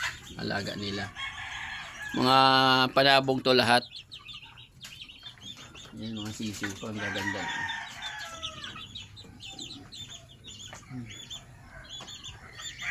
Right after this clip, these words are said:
So,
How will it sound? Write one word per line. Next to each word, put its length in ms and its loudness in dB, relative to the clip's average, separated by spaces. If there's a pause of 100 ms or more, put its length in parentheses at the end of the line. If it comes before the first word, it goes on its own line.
(2750)
So, 80 -8